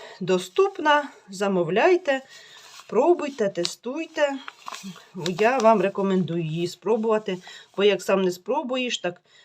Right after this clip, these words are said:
сто раз розказуй, але свій досвід є свій. На цьому буду закінчувати своє відео. Дякую вам за увагу, за перегляд, за коментарі. Давайте поспілкуємося в коментарях,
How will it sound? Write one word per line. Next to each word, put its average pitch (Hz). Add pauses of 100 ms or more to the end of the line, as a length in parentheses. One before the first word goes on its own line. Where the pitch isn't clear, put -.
(120)
сто 208
раз 180
розказуй, 185 (400)
але 190 (640)
свій 233
досвід 180
є 175
свій. 165 (420)
На 185
цьому 190
буду 165
закінчувати 165
своє 320
відео. 302
Дякую 185
вам 160
за 208
увагу, 185
за 247
перегляд, 196
за 220
коментарі. 180 (500)
Давайте 208
поспілкуємося 190
в 156
коментарях, 175